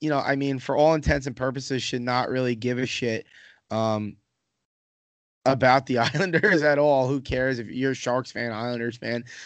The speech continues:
So it's almost like an hour platform for the two of us to kind of fill people in on, on what we,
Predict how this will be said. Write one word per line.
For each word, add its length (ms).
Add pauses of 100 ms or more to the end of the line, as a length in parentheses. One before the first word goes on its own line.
(140)
So 460 (320)
it's 240
almost 520
like 340
an 140 (160)
hour 720 (240)
platform 840
for 180
the 140
two 340
of 160
us 240
to 140
kind 420
of 320 (380)
fill 500
people 460
in 320
on, 260 (100)
on 440
what 400
we, 500